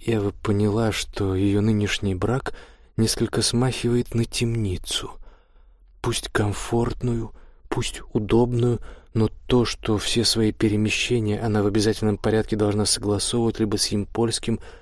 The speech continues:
либо с Алексеем, напрягало. Или это она просто за городом так одичала? Надо бы напроситься в гости к Навродским, но получится ли у неё не проболтаться об истинных отношениях в этом странном браке?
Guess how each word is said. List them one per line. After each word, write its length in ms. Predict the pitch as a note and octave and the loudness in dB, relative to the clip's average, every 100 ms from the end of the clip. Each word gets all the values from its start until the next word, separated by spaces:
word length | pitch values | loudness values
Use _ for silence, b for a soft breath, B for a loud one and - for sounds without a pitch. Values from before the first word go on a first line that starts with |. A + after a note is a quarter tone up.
| B - | B 2
либо 200 | A2 G#2 | 4 4
с 140 | - A#2+ | 2 2
Алексеем, 760 | G#2 G2+ - - A#2+ C#3 C3+ b b b b b _ A2 | 0 0 0 2 2 0 -4 b b b b b _ -2
напрягало. 880 | A#2 C#3 C#3 C3 A2+ G2 G2 G2+ - - _ _ _ _ _ _ _ - | 0 2 0 2 0 -2 -6 -12 -18 -20 _ _ _ _ _ _ _ 0
Или 240 | A2+ G#2+ | 2 2
это 240 | G2+ - G2 | 0 0 -2
она 160 | G2 | -2
просто 380 | - G#2 - - | -4 -4 -4 -4
за 200 | F2+ G#2 | -2 0
городом 320 | B2+ A#2+ A#2 | 0 0 -2
так 300 | A2+ - - | -4 -6 -4
одичала? 680 | A2 G#2+ - - A2 A2 A2 - - - - - - - | -2 -2 -2 -2 -2 -4 -10 -16 -20 -20 -20 -20 -8 -2
Надо 220 | G#2 G2+ | -2 2
бы 140 | G#2 | 2
напроситься 600 | G2+ - G#2+ - - - | 2 2 0 0 -2 -2
в 80 | G2 | -2
гости 360 | G2+ A#2 - - | -2 -2 -2 -6
к 80 | - | -2
Навродским, 640 | G#2 F#2+ A2 B2 - G#2 - b b b b - | 0 0 0 -2 -4 -6 -8 b b b b -6
но 100 | G2 | -6
получится 720 | - G#2+ G#2 A#2+ - - G2+ | -2 0 0 0 -4 -4 0
ли 200 | G#2+ - - | 0 -2 -2
у 60 | |
неё 240 | G#2 G2 G2+ | 0 2 2
не 120 | G2+ | 0
проболтаться 640 | - G2 G2+ - G#2+ - | 0 0 0 0 0 0
об 120 | G2 A2 | 2 2
истинных 360 | - G#2+ G2 | 0 -2 -2
отношениях 600 | A2 G#2 G2+ C3 C3 B2 | -2 -2 -2 -2 -2 -2
в 40 | A#2+ | -4
этом 180 | A#2 | -2
странном 500 | G#2+ - A#2 G#2 G#2 | -2 -2 -2 -2 -2
браке? 440 | G#2+ G#2 F#2+ - | -2 -4 -6 -10